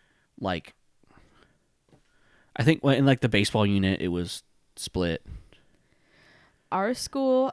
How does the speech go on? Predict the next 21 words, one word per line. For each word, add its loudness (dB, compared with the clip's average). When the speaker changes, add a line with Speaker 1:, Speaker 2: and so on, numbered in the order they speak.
Speaker 2:
and 0
I 0
don't -2
know -4
if -4
they -4
switched -8
it -6
to -6
co-ed -2
eventually, -4
Speaker 1:
Oh. 8
Speaker 2:
but 10
ours 0
was -2
separated, -2
and -2
it 2
was 2
a 0
privilege. 2